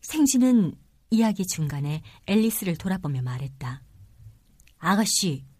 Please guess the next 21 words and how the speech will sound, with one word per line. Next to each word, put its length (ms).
이제 200
좀 220
나아졌어요?" 800
앨리스는 520
여전히 760
우울한 380
어조로 300
대답했다. 800
"여전히 540
흠뻑 420
젖어 320
있어요. 680
당신이 420
해주는 360
이야기로는 920
전혀 340
몸이 280
마르지 380
않을 260
것 180
같은데요?" 720